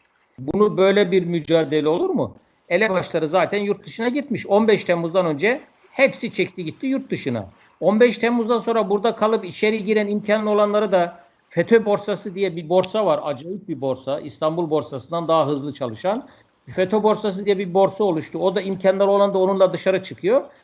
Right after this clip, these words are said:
Şimdi içeriye girenler sadece imkanı olmayan,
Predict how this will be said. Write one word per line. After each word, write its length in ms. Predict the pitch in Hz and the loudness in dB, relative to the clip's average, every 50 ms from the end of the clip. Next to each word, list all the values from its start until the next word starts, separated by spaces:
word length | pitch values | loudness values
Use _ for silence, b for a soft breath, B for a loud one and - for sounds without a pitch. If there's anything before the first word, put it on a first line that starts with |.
| b b b | b b b
Şimdi 280 | b - - 202 220 247 | b -6 -2 -2 0 0
içeriye 420 | 226 - - 208 220 240 254 269 | 0 0 2 2 2 4 2 2
girenler 540 | 254 196 220 202 214 208 208 220 262 294 294 277 - - _ _ _ _ | 2 2 4 4 4 4 4 4 2 2 2 0 -6 -16 _ _ _ _
sadece 640 | - - - - 254 277 311 302 233 254 196 196 214 | -18 -14 -8 -2 2 4 4 4 4 2 -2 -2 -2
imkanı 420 | 202 196 180 - - 220 226 226 226 | -2 -4 -4 -2 -2 -2 -2 0 2
olmayan, 400 | 214 240 233 208 180 160 151 | 2 2 2 2 0 -2 -4